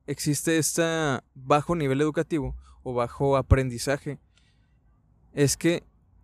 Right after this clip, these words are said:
hay una falta de preparación en los docentes, hay un nivel de ausentismo alto por parte de los docentes, mala nutrición de los alumnos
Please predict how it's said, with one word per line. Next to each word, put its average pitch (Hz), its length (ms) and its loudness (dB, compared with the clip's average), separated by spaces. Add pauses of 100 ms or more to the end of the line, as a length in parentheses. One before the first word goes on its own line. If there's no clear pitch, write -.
(200)
hay 147 160 2
una 165 180 2
falta 160 380 2
de 175 80 0
preparación 131 480 -2
en 135 80 -8
los 135 100 -6
docentes, 139 600 -10 (800)
hay 131 160 4
un 147 140 4
nivel 147 260 2
de 156 80 4
ausentismo 139 720 -2 (280)
alto 156 520 -2 (1200)
por 180 160 2
parte 139 280 2
de 160 40 0
los 143 200 -2
docentes, 143 500 -8 (920)
mala 156 340 2
nutrición 160 400 0
de 170 60 0
los 165 120 0
alumnos 175 540 2